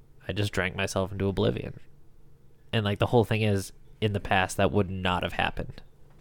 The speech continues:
It would have been, and somebody's get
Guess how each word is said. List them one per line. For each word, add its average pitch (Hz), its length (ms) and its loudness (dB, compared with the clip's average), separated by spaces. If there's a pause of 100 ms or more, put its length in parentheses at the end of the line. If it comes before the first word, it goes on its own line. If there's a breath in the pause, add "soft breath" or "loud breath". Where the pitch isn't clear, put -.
(520)
It 117 120 4
would 104 140 2
have 95 100 -2
been, 95 400 0
and 107 500 0
somebody's 98 420 0
get - 200 -2